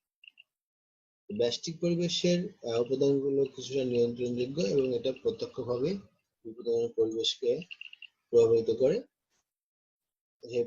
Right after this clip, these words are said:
পরিবেশের উপাদানগুলো আমরা দেখি, একটা কোম্পানি, দুই নাম্বার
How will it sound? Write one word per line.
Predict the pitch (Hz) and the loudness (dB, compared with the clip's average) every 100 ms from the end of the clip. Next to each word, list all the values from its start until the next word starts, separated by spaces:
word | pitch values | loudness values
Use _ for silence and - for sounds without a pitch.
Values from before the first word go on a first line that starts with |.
| - | 0
পরিবেশের | 127 131 127 139 | 2 0 0 -4
উপাদানগুলো | 127 123 120 120 | 0 0 2 2
আমরা | 117 110 | 2 0
দেখি, | 104 - 165 202 - _ _ _ - | -4 -4 -6 -6 -12 _ _ _ -18
একটা | - | -16
কোম্পানি, | 107 110 107 117 143 226 - _ _ _ _ _ _ _ | -8 -6 -4 -4 -4 -4 -8 _ _ _ _ _ _ _
দুই | 104 110 | -10 -8
নাম্বার | 113 110 | -6 -6